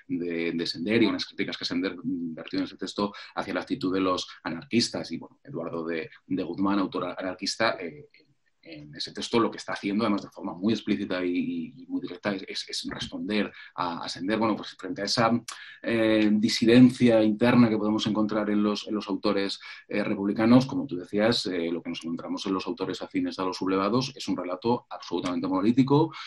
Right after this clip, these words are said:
eh, un relato muy homogéneo, eh, y un relato que además yo en el libro, eh, he unido los textos que se publicaron durante la guerra, eh, que, bueno,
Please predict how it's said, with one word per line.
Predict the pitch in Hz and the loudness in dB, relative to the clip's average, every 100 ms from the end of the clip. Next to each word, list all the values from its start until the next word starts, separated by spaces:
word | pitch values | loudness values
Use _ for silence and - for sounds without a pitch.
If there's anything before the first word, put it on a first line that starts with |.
| - - | -12 -4
eh, | 95 92 87 104 | -2 -2 -4 0
un | 107 92 | 2 2
relato | 98 95 - 92 | 0 -2 -2 -2
muy | 95 101 104 101 95 | 0 4 6 6 4
homogéneo, | 95 95 - 131 139 139 139 - - - | 2 -2 2 8 10 8 6 -4 -14 -4
eh, | 107 104 104 | 2 4 8
y | 123 | 10
un | 123 | 10
relato | 147 151 | 8 8
que | |
además | 139 135 127 | 8 8 8
yo | 135 | 8
en | 139 131 | 8 8
el | 123 | 8
libro, | 127 139 143 139 - | 6 6 6 4 0
eh, | 113 117 120 | -2 0 4
he | 127 | 8
unido | 135 143 147 147 | 10 12 10 8
los | 123 | 4
textos | - 127 143 | 2 0 2
que | 139 | 0
se | 123 110 | -2 -4
publicaron | 104 101 120 117 104 | -4 0 2 2 2
durante | 92 90 90 90 | -2 -6 -6 -8
la | 90 | 2
guerra, | 135 131 127 - - | 4 4 2 -4 -10
eh, | 90 87 82 | -8 -6 -6
que, | - 80 | -10 -12
bueno, | 98 95 | -6 -6